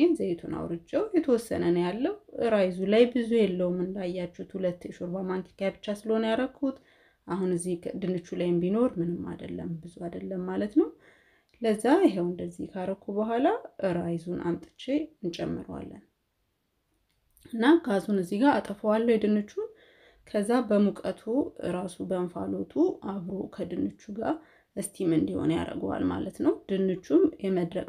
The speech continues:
ነገር አይኖረውም። የራይዙ ውሃና እርጥበት አብሮ እስቲም ሲያደርገው ጥብስ ሆኖ ለስላሳ የለም፣ እንደዛ ቆንጆ <laughs> ነገር ይመጣልና በዚህ መልኩ እንደዚህ ሞክሩት። በጣም ነው የምትወዱት። ቆንጆ ጣዕም ነው ያለው አብሮ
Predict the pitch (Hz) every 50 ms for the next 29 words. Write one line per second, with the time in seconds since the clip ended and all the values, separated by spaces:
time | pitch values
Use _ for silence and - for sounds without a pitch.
0 | - 180 180 180 214 190 190 180 196 190 185 190 196 214 247 330 453 480 392 262
1 | 196 180 180 180 190 185 180 - 190 180 185 - - - 175 175 185 190 196 208
2 | 208 220 214 202 - - 190 180 190 196 196 - 180 185 185 196 185 180 175 175
3 | - - - 190 175 - - 190 190 196 196 190 247 302 392 - - - _ _
4 | _ _ _ _ _ _ _ _ _ _ - - - - - - - - - -
5 | - - - - - 139 - - - 233 226 233 - 240 233 240 269 330 349 285
6 | 226 214 - 185 - 180 175 - - - - 180 196 226 370 392 330 220 180 175
7 | 175 170 180 185 185 - - 214 185 175 170 - 190 180 180 185 202 190 185 180
8 | 175 180 175 180 175 180 185 190 - - 185 190 196 214 233 262 277 285 285 294
9 | 277 220 202 202 196 190 190 196 190 190 190 196 202 - - 240 208 208 208 220
10 | 202 208 185 190 196 196 208 208 - - 247 277 302 339 320 - - _ _ _
11 | _ _ _ _ _ _ _ _ _ _ _ _ _ _ _ _ 208 202 202 196
12 | 196 196 190 190 180 170 - - 175 170 170 170 170 - - - 220 202 175 180
13 | 175 - - - - 165 170 170 170 165 165 170 175 180 175 175 175 175 185 185